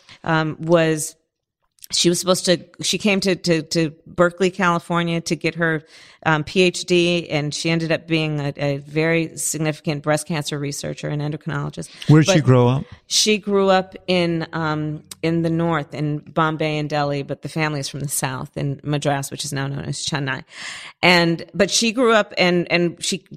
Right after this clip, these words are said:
Speaker 1: she wanted to go to one of the best schools. And my grandfather, you know, this is the nineteen fifties, late nineteen fifties.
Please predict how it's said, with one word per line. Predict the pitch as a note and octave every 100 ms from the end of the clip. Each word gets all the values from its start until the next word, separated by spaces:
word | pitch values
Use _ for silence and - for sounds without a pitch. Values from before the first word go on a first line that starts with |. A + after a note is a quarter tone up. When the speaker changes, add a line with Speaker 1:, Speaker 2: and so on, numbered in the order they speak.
| - _ -
Speaker 1:
she | - A3
wanted | G#3+ G#3+ G#3+
to | G3+
go | G3+ G3+ G3
to | - - G3
one | E3 F3 F#3+
of | F#3+
the | F#3
best | F#3 -
schools. | G3 F#3+ C#3+ D3
And | - E3
my | E3 E3+
grandfather, | F3+ F#3+ G#3 E3 C#3+ - F3 _ _ _ _ _
you | -
know, | D#3+
this | F3+ G#3+
is | C4
the | - C3+ - _ _ -
nineteen | D3+ E3+ - D#3+
fifties, | - - G#3 - - - - - - _ _ E3+
late | E3 D#3+
nineteen | E3+ D#3 D#3
fifties. | - B3+ - -